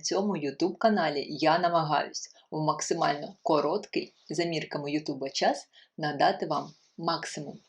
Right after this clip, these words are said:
стильної користі. Таким чином, давайте зауважимо, що при поєднанні в одному образі, наприклад, як тут, двох стилів, ми користуємось формулою п'ятдесят на п'ятдесят,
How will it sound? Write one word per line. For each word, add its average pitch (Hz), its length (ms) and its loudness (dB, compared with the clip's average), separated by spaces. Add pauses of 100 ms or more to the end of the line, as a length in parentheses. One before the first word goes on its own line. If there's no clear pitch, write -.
(180)
стильної 147 480 -2
користі. - 540 -4 (300)
Таким 226 280 0
чином, 165 520 0
давайте 175 560 2
зауважимо, 165 720 0 (360)
що - 440 0 (500)
при 190 180 4
поєднанні 175 800 0
в - 40 -12
одному 170 640 -2
образі, 156 720 -2
наприклад, 156 600 -2
як 160 240 0
тут, - 360 -4
двох 151 500 -2
стилів, 208 540 0 (380)
ми 156 180 -6
користуємось 180 720 0
формулою 147 680 -2 (320)
п'ятдесят 175 540 2
на 180 80 0
п'ятдесят, 156 580 -2